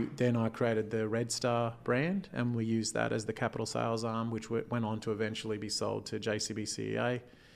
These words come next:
Um, yeah, and that was the reverse. Th-, th-, these are the, how incestuous the industry as well is, so that Kev Ennis put me on into Dompra, which was a life-changing thing for me, and, and, um, uh, I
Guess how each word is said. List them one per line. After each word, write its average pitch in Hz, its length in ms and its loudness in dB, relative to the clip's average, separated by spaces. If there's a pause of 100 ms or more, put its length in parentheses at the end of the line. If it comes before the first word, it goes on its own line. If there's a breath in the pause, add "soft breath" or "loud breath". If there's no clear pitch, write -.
(360 loud breath)
Um, 110 400 -2 (680 loud breath)
yeah, 147 80 6
and 117 80 4
that 123 100 4
was 113 160 -2
the 113 100 -2
reverse. 113 540 0 (100)
Th-, 156 200 2
th-, 160 180 8
these 151 220 8
are - 20 4
the, 131 220 2 (280)
how 127 220 4
incestuous 120 560 0
the 123 100 2
industry 123 360 0
as 113 120 -4
well 123 260 2
is, 120 220 0
so 113 260 0
that 113 240 -4 (520 loud breath)
Kev 127 180 4
Ennis 120 240 4
put - 240 -2
me 117 180 0
on 110 280 -2 (140)
into 113 200 -4
Dompra, 117 420 0
which - 280 -2
was 113 180 -4
a 110 80 0
life-changing 107 680 -2
thing 113 180 -2
for 113 160 -8
me, 120 220 0
and, 113 200 -2
and, 110 320 -4
um, 107 320 -4 (1500 loud breath)
uh, 110 240 -2 (420)
I 110 300 2